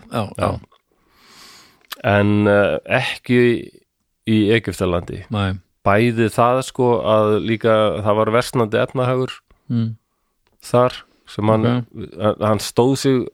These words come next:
Speaker 2: þótti standa sig best í utanríkispólitíkinni.
Speaker 1: Nei.
Speaker 2: Innanríkis,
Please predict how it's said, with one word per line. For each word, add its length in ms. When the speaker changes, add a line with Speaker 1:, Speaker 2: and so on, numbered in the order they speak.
Speaker 2:
þótti 320
standa 260
sig 160
best 260
í 220
utanríkispólitíkinni. 1040
Speaker 1:
Nei. 120
Speaker 2:
Innanríkis, 640